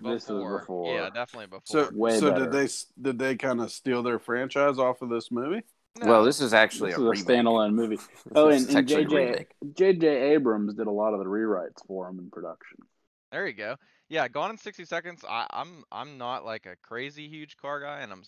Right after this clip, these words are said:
Speaker 2: I'm especially not really a muscle car guy, but you gotta tell me that
Speaker 4: Prefer Prius.
Speaker 2: everyone, yeah, I prefer the Prius.
Speaker 4: <laughs>
Speaker 2: No. Uh, <laughs> I'm definitely more of, like, a, you know,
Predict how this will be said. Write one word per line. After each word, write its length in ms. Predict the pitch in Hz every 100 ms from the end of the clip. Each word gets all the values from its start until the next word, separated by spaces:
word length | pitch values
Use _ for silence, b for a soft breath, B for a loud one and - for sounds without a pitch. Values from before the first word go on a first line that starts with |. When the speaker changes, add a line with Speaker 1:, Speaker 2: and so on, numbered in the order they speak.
| _
Speaker 2:
I'm 80 | 104
especially 420 | - 143 156 120
not 180 | 113 107
really 200 | 117 101
a 40 |
muscle 340 | 80 107 135 143
car 260 | 147 147
guy, 260 | 147 156 165 _ _ _ _
but 200 | 131 131
you 100 | 165
gotta 240 | 202 170
tell 240 | - 139 117
me 160 | 90
that 240 | 87 95 -
Speaker 4:
Prefer 400 | 104 - 95 85
Prius. 260 | - 87
Speaker 2:
everyone, 580 | 165 170 151 135 117 113 _ _
yeah, 180 | 139 110
I 100 | 131
prefer 320 | - 139 107 -
the 60 | 98
Prius. 440 | - - - 101
Speaker 4:
<laughs> 360 | 113 95 185 -
Speaker 2:
No. 60 | 151
Uh, 340 | 139 123 123 151 - - - - _ _ -
<laughs> 240 | - 226 143
I'm 140 | 151
definitely 340 | 175 285 180 170
more 220 | 160 156
of, 100 | 127
like, 280 | 123 120 113
a, 320 | 101 95 92 101
you 100 | 113
know, 200 | 104